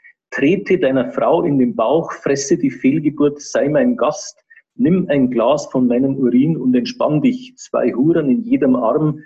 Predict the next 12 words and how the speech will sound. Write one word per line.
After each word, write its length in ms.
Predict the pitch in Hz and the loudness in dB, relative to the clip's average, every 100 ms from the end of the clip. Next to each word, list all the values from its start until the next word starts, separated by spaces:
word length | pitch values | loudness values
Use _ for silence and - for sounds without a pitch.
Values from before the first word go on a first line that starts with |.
| _ - | _ -8
mit 200 | 117 - | -8 -6
Trisomie 680 | 151 165 147 123 120 147 - | -6 -4 -2 0 0 -2 -2
einundzwanzig. 720 | 117 131 131 - 139 - 120 - _ _ _ _ | 0 0 0 -2 -2 -2 -6 -6 _ _ _ _
Ich 180 | - 127 | -10 -6
schleich 400 | - 107 160 175 | -2 0 0 -2
mich 260 | 165 151 - | -4 -4 -2
ein 240 | 131 160 156 | -2 0 0
bei 120 | 120 | 2
den 140 | 127 | 2
Sarazins, 880 | 123 120 143 - - 123 104 - - | 0 0 0 -2 0 0 0 -8 -6
sechs 300 | 143 139 - - | -6 -6 -8 0
Uhr. 320 | 151 131 | 2 2